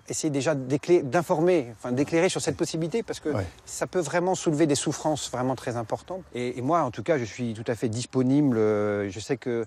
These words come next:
Speaker 1: maintenant, à Saint-Serge, il y a quand même un, un enseignement dédié à la bioéthique avec, euh, Yulia Vidovic. Une fois, elle m'a fait venir, comme ça, on peut échanger. Moi, je suis tout à fait, au contraire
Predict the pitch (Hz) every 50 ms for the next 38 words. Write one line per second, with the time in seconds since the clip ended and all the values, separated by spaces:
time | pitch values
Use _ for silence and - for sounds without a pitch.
0 | - - 117 123 120 - 180 180 160 131 - - 147 - - 170 165 147 123 107
1 | - 123 131 127 117 113 113 101 - - - 110 110 117 127 127 - 143 131 131
2 | 131 135 143 143 131 123 110 110 110 95 110 139 139 117 107 120 156 151 120 104
3 | 98 92 101 110 107 113 113 - - 214 214 - - 101 90 107 95 - 110 104
4 | 101 107 117 113 120 117 104 95 104 98 110 117 160 214 214 - - - 107 -
5 | - - - - - - - - - 113 101 101 - - - 127 127 127 123 120
6 | 110 107 98 - 127 107 107 123 135 143 135 - 117 - 156 147 - 139 135 120
7 | - 135 123 120 107 135 160 190 208 190 156 - - - - - - - - -
8 | - 117 113 - 123 - 151 - 151 - - 131 123 113 - 147 135 - 180 180
9 | 151 117 107